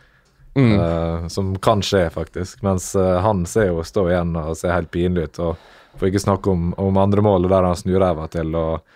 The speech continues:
Speaker 2: gjør seg så, så liten som overhodet mulig. Eh, og det er jo i hvert fall, eh, det motsatte av det, det boka sier, da. Det er jo, han har jo, kan jo bare sette ut hofta der, og så,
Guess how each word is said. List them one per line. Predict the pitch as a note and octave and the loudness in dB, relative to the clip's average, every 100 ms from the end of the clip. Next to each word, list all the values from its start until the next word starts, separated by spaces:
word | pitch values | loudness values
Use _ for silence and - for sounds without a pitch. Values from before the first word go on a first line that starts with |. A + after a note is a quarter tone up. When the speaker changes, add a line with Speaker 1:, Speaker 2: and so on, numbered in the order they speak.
| _ - - | _ -20 -2
Speaker 2:
gjør | G#2 F#2 | 2 2
seg | F#2 | 0
så, | - F2 E2+ - _ | 0 0 0 -4 _
så | - G2+ | -2 2
liten | G#2 G#2+ A2+ | 2 2 0
som | - G2 | 0 0
overhodet | F#2+ F#2+ G2+ G2 | 2 4 4 4
mulig. | F#2 G2 F2+ D#2+ - | 2 2 0 -4 -8
Eh, | F2+ F2 F2 E2+ | -2 -2 0 -2
og | F2+ | -2
det | |
er | F#2 | 0
jo | F2 E2 | 0 -4
i | - - - - _ _ _ - | -10 -20 -20 -20 _ _ _ -2
hvert | G2 | 0
fall, | - G2 F#2 | 2 4 4
eh, | F2+ F2+ F#2 F#2 | 4 2 2 2
det | F2+ G#2+ | 2 2
motsatte | A#2 G#2 F2 E2+ G2+ | 2 2 0 2 4
av | |
det, | G#2 F#2+ F#2+ G2+ | 6 4 2 2
det | G2+ F#2+ | 4 4
boka | G2 A2 - E2 | 4 2 2 -4
sier, | E2 E2 | -2 0
da. | F#2+ F2+ - - | -2 -2 -12 -6
Det | F#2 | -4
er | D#2+ | -2
jo, | D#2 D2+ D#2+ | -4 -6 -4
han | F2 | 0
har | G2 E2+ | 2 0
jo, | F2 | 0
kan | - | 0
jo | F#2 | 0
bare | F2 F2 | 0 0
sette | F2+ - | -2 -4
ut | F2 | -4
hofta | F2+ - D#2+ | -4 -4 -10
der, | D#2 D2+ | -8 -8
og | D2+ | -10
så, | - D2+ D2 | -8 -8 -8